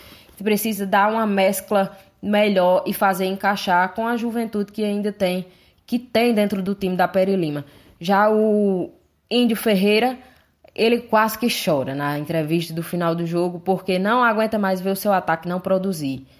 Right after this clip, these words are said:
O São Paulo Cristal é o único time que não marcou nenhum gol ainda em quatro rodadas do Campeonato Paraibano, ele disse que não sabe mais nem como corrigir, que o que precisa é a bola entrar e que principalmente isso prejudica na autoestima dos jogadores, né?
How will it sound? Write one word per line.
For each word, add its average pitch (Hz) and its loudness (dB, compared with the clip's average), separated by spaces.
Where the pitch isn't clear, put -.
O 180 0
São 180 -4
Paulo 180 2
Cristal 180 0
é 185 2
o - 2
único 302 2
time 226 0
que 220 -2
não 202 0
marcou 185 0
nenhum 220 0
gol 196 4
ainda 175 0
em 175 -2
quatro 240 0
rodadas 165 2
do 165 -4
Campeonato 160 -4
Paraibano, 160 0
ele 240 2
disse 220 -2
que 233 -2
não 233 2
sabe 208 0
mais 208 2
nem 233 0
como 233 -2
corrigir, 214 0
que 208 -2
o 196 0
que 214 -4
precisa 202 -2
é 185 4
a 185 4
bola 180 2
entrar 185 -2
e 240 0
que 240 -4
principalmente 240 -2
isso 240 -4
prejudica 226 0
na 233 2
autoestima 277 -2
dos 277 -2
jogadores, 277 2
né? 202 -2